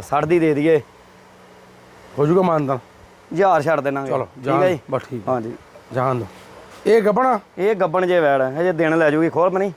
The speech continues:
Speaker 2: ਖੋਲ ਮਣੀ। ਲਓ ਜੀ। ਇਹ ਕਿੰਨੇ ਟਾਈਮ ਲੈ, ਦੱਸ ਲੈ ਜੂਗਾ ਜਣਾ?
Speaker 1: ਹਫ਼ਤਾ ਲੈ ਜੂਗੀ ਸੰਦੀਪ ਭਾਜੀ। ਦੁੱਧ ਇਹ ਵੀ ਪੰਦਰਾਂ ਸੋਲਾਂ ਕਿਲੋ ਚਵਾ ਦੂਗੀ।
Speaker 2: ਨਹੀਂ, ਠੀਕ ਆ ਫਿਰ।
Speaker 1: ਆਹ,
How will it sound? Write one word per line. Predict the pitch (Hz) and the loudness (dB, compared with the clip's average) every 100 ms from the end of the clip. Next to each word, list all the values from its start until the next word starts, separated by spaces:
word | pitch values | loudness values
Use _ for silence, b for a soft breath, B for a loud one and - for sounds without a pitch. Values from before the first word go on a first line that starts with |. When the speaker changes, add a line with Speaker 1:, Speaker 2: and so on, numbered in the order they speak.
| - | -12
Speaker 2:
ਖੋਲ | - 160 180 | -2 -2 0
ਮਣੀ। | 175 180 - _ - - - - - - - - - - - - - - - - - - 139 | -2 -4 -12 _ -20 -20 -20 -20 -20 -20 -20 -20 -20 -20 -20 -20 -20 -20 -18 -18 -18 -8 -2
ਲਓ | 143 147 | 0 0
ਜੀ। | 113 - - - - - - - - - - - - - - | -2 -12 -20 -20 -20 -20 -20 -20 -20 -20 -20 -20 -20 -16 -2
ਇਹ | 214 247 | 2 2
ਕਿੰਨੇ | 202 226 | 2 0
ਟਾਈਮ | 220 208 | 2 4
ਲੈ, | 196 | 2
ਦੱਸ | 180 156 | 2 0
ਲੈ | 156 156 | 0 2
ਜੂਗਾ | 214 | 4
ਜਣਾ? | 196 220 | 4 2
Speaker 1:
ਹਫ਼ਤਾ | 247 - 214 | 2 2 2
ਲੈ | 233 208 | 4 2
ਜੂਗੀ | 208 226 | 0 -4
ਸੰਦੀਪ | 202 196 185 | -4 -2 0
ਭਾਜੀ। | 202 170 170 120 _ _ - - | 0 0 -4 -6 _ _ -16 -4
ਦੁੱਧ | 175 185 | -2 2
ਇਹ | 196 | 2
ਵੀ | 208 | 2
ਪੰਦਰਾਂ | 208 196 190 | 2 2 2
ਸੋਲਾਂ | 175 185 | 2 0
ਕਿਲੋ | 175 185 | 0 -2
ਚਵਾ | 165 165 | 0 0
ਦੂਗੀ। | 143 156 151 123 - | 0 0 -2 -4 -8
Speaker 2:
ਨਹੀਂ, | 120 127 | -8 -8
ਠੀਕ | 123 120 120 | -8 -6 -2
ਆ | 143 | -2
ਫਿਰ। | 139 | 0
Speaker 1:
ਆਹ, | 147 147 | 0 0